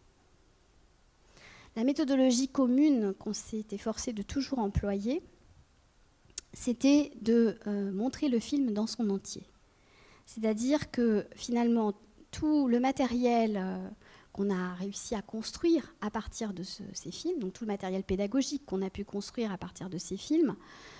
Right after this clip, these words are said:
euh, est, est construit de façon à embrasser la totalité de, de la séquence, hein. Donc, euh, pour vraiment sonder la compréhension,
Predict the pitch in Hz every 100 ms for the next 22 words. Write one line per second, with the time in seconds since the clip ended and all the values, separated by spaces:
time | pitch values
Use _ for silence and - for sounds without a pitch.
0 | - - _ - 208 196 185 - - -
1 | 220 220 208 220 220 254 - 339 269 240
2 | 233 320 254 202 - 240 220 233 - 240
3 | 196 214 233 202 - 247 262 202 190 190
4 | 190 180 190 - - - - - _ -
5 | 240 240 190 190 185 196 214 220 247 254
6 | 262 247 240 214 214 208 - 208 - 277
7 | 311